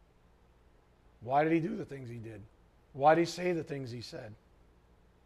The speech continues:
It's not complicated. It's very simple.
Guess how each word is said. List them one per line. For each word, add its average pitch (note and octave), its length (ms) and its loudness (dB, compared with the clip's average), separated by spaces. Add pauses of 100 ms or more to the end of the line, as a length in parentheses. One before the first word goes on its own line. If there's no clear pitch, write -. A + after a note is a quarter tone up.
(760)
It's - 100 -20
not C3+ 160 -10
complicated. B2 640 -8
It's G#2 120 -14
very C3 240 -8
simple. A#2 440 -12